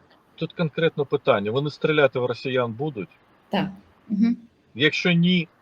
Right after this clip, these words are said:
Speaker 1: нафіг? Давайте грошима. Нам потрібні люди, які прийдуть тут стріляти. От і все. Якісь міста, щось там в Києві.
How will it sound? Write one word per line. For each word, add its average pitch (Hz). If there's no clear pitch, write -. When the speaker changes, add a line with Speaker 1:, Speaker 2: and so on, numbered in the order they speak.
Speaker 1:
нафіг? 131
Давайте 165
грошима. 98
Нам 139
потрібні 117
люди, 160
які 113
прийдуть 110
тут 131
стріляти. 95
От 151
і 170
все. 90
Якісь 156
міста, 135
щось -
там 143
в 123
Києві. 113